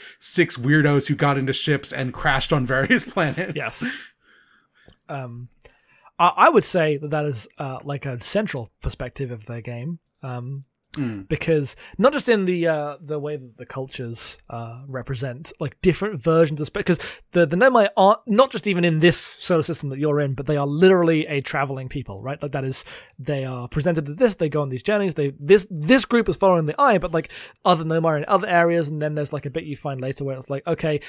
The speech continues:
Speaker 2: the universe is dying, we all need to head to this star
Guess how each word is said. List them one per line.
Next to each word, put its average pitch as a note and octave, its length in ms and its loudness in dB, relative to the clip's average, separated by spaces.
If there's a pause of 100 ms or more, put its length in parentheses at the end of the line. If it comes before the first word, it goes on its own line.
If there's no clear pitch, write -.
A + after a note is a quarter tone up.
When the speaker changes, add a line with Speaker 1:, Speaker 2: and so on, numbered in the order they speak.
(120)
Speaker 2:
the E3+ 120 -2
universe G#3 360 4
is D3 80 -2
dying, D3+ 320 0
we D3 140 0
all E3+ 80 2
need D#3+ 100 0
to C3 60 -2
head C#3+ 140 0
to C#3+ 60 -4
this E3 200 0
star D3 440 2